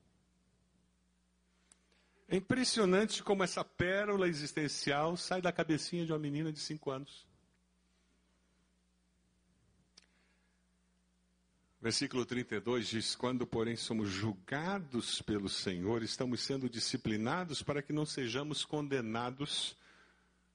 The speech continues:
com o mundo." Assim como um pai disciplina um filho,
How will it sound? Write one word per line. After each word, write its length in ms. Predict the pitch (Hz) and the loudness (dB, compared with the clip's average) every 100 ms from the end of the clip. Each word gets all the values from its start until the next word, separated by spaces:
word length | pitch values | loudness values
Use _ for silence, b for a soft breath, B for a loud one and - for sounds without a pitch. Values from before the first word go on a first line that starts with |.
| - | 2
com 200 | 165 185 | 2 4
o 60 | |
mundo." 440 | 180 180 247 151 82 - - - - - - _ - B B | 2 2 2 -2 -6 -10 -20 -20 -20 -20 -20 _ -16 B B
Assim 240 | 165 - 294 | 0 2 0
como 200 | 339 277 | 2 2
um 60 | |
pai 340 | 151 - 135 131 | 0 2 2 2
disciplina 600 | 120 117 123 - 131 123 | -2 -2 -2 0 0 2
um 60 | 107 | 0
filho, 640 | - - 113 104 95 90 | -4 -2 0 0 0 -2